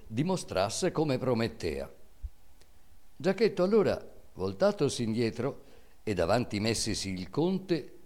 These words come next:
suo ragazzo, e Perotto, disse: "Monsignore, ecco qui il padre e il figliolo. La figliola, che è mia mogliere e non è qui, con l'aiuto di Dio tosto vedrete."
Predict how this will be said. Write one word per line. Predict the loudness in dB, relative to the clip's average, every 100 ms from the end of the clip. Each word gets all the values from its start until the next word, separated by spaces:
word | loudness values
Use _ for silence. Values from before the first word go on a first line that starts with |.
| -18 -18
suo | -16 -6 0
ragazzo, | 2 2 0 -4 -8 -8 -10 -12 -8
e | -8
Perotto, | -2 2 2 2 -2 -10 -10 -10 -14 -10
disse: | -8 -8 -10 -10 -14 -20 -18 -18 -8
"Monsignore, | -6 -4 -4 -2 -2 -4 -12 -16 -18 -20 -18 -2
ecco | -2 0 -2
qui | -2
il | -4 -2
padre | 0 0 0 -2 -4 -4
e | -6
il |
figliolo. | -4 -6 -4 -6 -6 -14 -18 -18 -16 -16 -16 -18 -18 -18 -18 -18 -6
La | -2
figliola, | 0 6 6 6 4
che | 2
è |
mia | 2 2
mogliere | 4 4 4 4 2 -4 -12 -16 -6
e | -4
non | -2 -2
è | -4
qui, | 0 2 2 -2 -10 -18 -20 -14
con | -2 4
l'aiuto | 4 4 4 2
di | 2 2
Dio | 4 4 2 -2
tosto | 0 2 2 0
vedrete." | 0 -2 -6 -10 -16